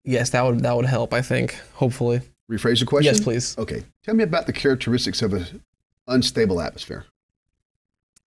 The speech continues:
Speaker 1: An unstable atmosphere is going to have really good visibility, um, and it's going to be a little less, or a little bit more bumpy,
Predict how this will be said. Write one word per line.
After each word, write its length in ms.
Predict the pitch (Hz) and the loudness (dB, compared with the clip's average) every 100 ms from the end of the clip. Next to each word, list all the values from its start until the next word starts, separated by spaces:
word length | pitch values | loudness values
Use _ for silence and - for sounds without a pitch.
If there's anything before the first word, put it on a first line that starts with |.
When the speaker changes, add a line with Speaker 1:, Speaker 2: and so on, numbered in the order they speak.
| _ - | _ -6
Speaker 1:
An 100 | 131 | 0
unstable 480 | 156 156 160 156 143 | 2 2 2 4 4
atmosphere 520 | 131 135 135 139 131 | 4 2 2 2 4
is 100 | 123 | 2
going 260 | 127 127 123 | 2 2 2
to 380 | 127 123 117 - 123 | 2 2 2 -2 -2
have 340 | 131 117 113 | -2 0 2
really 240 | 139 139 | 4 4
good 100 | 131 | 4
visibility, 800 | 123 123 120 123 120 120 127 127 - _ _ _ _ - | 4 4 4 2 2 2 0 -2 -10 _ _ _ _ -6
um, 580 | 123 113 117 117 120 147 _ _ _ | -2 -2 -2 -2 -4 -10 _ _ _
and 340 | 123 117 117 113 | -4 -2 0 0
it's 160 | 113 | -2
going 200 | - 120 | -2 -2
to 100 | 120 | 0
be 180 | 117 117 | 0 0
a 60 | 107 | 2
little 260 | 120 120 120 | 2 2 2
less, 280 | 117 120 | 0 0
or 80 | 127 | 2
a 40 | 127 | 4
little 140 | 131 | 4
bit 140 | 123 | 2
more 200 | 120 127 | 2 2
bumpy, 560 | 123 131 131 131 123 | 4 2 4 4 2